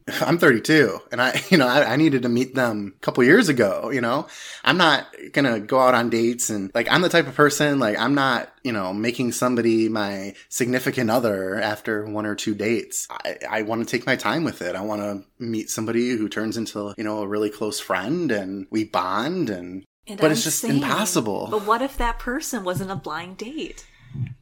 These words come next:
Speaker 1: I'm un-, I'm too uncomfortable to go on a
Speaker 2: <laughs> Don't
Speaker 1: blind
Speaker 2: you
Speaker 1: date.
Speaker 2: look, you're
Speaker 1: No.
Speaker 2: shaking your head a lot right now. You look very upset that I'm
Speaker 1: Well,
Speaker 2: bringing it up again.
Speaker 1: well, no. <laughs>
Speaker 2: <laughs>
Speaker 1: Like, at the end of the day, if I'm gonna meet somebody who I've not really talked to before,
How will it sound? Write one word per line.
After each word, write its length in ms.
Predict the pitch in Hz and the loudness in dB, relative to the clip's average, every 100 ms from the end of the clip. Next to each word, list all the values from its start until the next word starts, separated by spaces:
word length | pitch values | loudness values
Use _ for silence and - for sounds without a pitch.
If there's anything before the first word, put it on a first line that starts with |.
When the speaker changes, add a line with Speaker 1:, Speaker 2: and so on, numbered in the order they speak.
| - | 0
Speaker 1:
I'm 200 | 147 196 | 2 2
un-, 120 | 202 - | 0 0
I'm 160 | 165 | -2
too 260 | - 190 196 | -2 -4 -2
uncomfortable 600 | 156 139 143 156 107 104 | -4 -4 -8 -8 -4 0
to 120 | - | 0
go 120 | 135 | 0
on 140 | 127 117 | 0 2
a 20 | |
Speaker 2:
<laughs> 40 | |
Don't 120 | 180 - | 6 6
Speaker 1:
blind 100 | - | 4
Speaker 2:
you 80 | - | 4
Speaker 1:
date. 80 | 240 | 2
Speaker 2:
look, 180 | - | 2
you're 80 | - | 0
Speaker 1:
No. 60 | - | 2
Speaker 2:
shaking 260 | 208 - | 2 0
your 140 | 202 160 | -2 -2
head 100 | 180 | -2
a 60 | |
lot 260 | 143 165 - | 0 -2 -2
right 160 | 147 - | -4 -4
now. 160 | 123 | -4
You 80 | 156 | -4
look 140 | 165 156 | -6 -6
very 260 | 160 156 | -4 -6
upset 380 | - - - - | -8 -8 -8 -6
that 80 | 143 | -8
I'm 100 | 147 | -6
Speaker 1:
Well, 60 | 151 | -4
Speaker 2:
bringing 200 | 156 156 | -4 -4
it 100 | 147 | -6
up 140 | 147 | -6
again. 180 | - - - | -8 -4 -2
Speaker 1:
well, 140 | 180 | 2
no. 300 | 190 196 262 | 4 4 2
<laughs> 240 | - - - | 0 0 2
Speaker 2:
<laughs> 340 | 202 202 - | 2 2 4
Speaker 1:
Like, 180 | 196 - 233 - - - | 2 2 -4 -6 -14 -6
at 160 | - 180 | 0 2
the 160 | 208 156 | 4 4
end 160 | 180 | 2
of 140 | 196 170 | 0 -2
the 60 | |
day, 540 | 123 98 95 117 160 - _ - | -2 -4 -6 -8 -10 -14 _ -2
if 100 | 170 | 2
I'm 140 | 208 | 4
gonna 120 | 240 | 6
meet 220 | 143 139 | 4 4
somebody 400 | - 123 117 107 | 2 0 2 0
who 180 | 101 110 | -2 -4
I've 480 | 98 95 92 - - - | -6 -6 -10 -14 -20 -4
not 140 | 117 | -2
really 160 | 107 95 | -2 -2
talked 320 | - 92 - | -2 -4 -2
to 80 | 107 | -6
before, 600 | 95 - 98 101 98 | -6 -4 -4 -4 -6